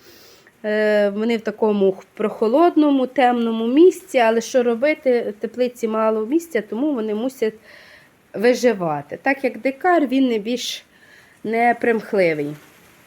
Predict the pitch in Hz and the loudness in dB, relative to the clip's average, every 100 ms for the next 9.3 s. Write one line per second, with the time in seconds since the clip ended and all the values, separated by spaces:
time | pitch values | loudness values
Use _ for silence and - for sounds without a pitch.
0 | _ _ _ - - 202 208 254 277 214 | _ _ _ -8 -2 0 0 0 -2 -4
1 | 214 202 - 202 202 208 202 220 233 226 | -6 -6 -10 -6 -4 -2 0 2 2 0
2 | - - - 190 185 - 151 - - - | -10 -20 -8 -6 -6 -8 -14 -14 -20 -20
3 | - - _ - 165 - - - - _ | -20 -20 _ -10 -10 -12 -20 -20 -20 _
4 | 202 180 - 170 226 277 233 202 180 - | -4 -4 -6 -6 -4 -4 -6 -8 -8 -10
5 | - - - - 220 311 311 233 220 277 | -20 -20 -20 -6 0 2 2 0 -2 -4
6 | 247 240 208 202 196 240 269 254 247 240 | -4 -4 -4 -2 -2 0 2 2 0 -8
7 | _ _ _ _ _ - 202 202 - 226 | _ _ _ _ _ -6 -4 -4 -4 -4
8 | 240 262 269 240 233 220 - 196 190 196 | -2 -2 0 -4 -2 -6 -2 0 0 -4
9 | 196 247 | -2 -2